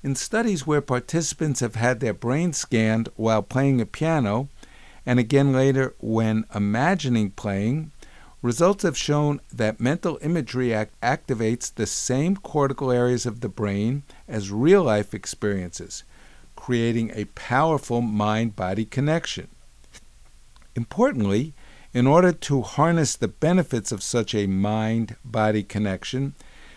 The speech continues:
the individual must use multisensory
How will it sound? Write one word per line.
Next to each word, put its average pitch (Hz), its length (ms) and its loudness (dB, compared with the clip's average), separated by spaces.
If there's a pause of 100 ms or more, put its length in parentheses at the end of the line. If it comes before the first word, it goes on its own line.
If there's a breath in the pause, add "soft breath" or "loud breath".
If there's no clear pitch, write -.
(140 loud breath)
the 123 120 2
individual 165 540 0
must 131 340 -2
use 127 300 0 (120)
multisensory 131 1160 -2